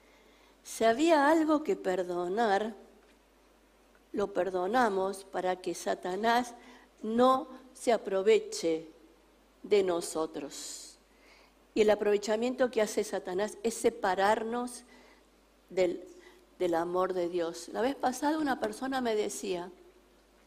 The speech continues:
que estaba sufriendo con una enfermedad hacía mucho tiempo. Y la persona sabía cuál era la raíz de la enfermedad.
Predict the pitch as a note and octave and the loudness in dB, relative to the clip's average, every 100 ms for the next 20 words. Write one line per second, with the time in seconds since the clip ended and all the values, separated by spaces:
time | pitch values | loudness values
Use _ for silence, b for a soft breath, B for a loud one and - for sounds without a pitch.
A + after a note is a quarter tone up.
0 | _ _ - B B B - - C4 C#4+ | _ _ -20 B B B -12 0 2 2
1 | C#4+ B3+ C4+ C4+ C4 A3+ A#3+ B3 B3 G#3+ | 0 -4 -2 -2 -4 -4 -4 -4 -4 -4
2 | G3+ G#3+ A#3+ B3 A3+ G3+ A3+ A#3 B3+ D#4 | -2 0 2 0 -4 -6 -4 -4 -4 -6
3 | - A3+ F#3+ F#3 F3+ F3 - - _ - | -4 -2 -2 -4 -8 -10 -16 -20 _ -20
4 | b b b b b b b b _ A3+ | b b b b b b b b _ -4
5 | A#3 A#3 A#3+ D4 D4+ D4+ - - - A#3+ | -2 -2 -4 -2 0 0 -2 -8 -2 2
6 | A3 A3+ D#4 D4+ G3 D#3+ - - - - | 2 2 2 2 2 2 -2 -14 -20 -20
7 | _ b b b b _ - B3 A#3 A3 | _ b b b b _ 2 4 6 6
8 | G#3 F#3+ G3 G3 A3 G3 F3+ E3+ F3+ E3+ | 4 4 2 0 0 0 -2 -2 -4 -4
9 | E3+ E3 - | -4 -4 -4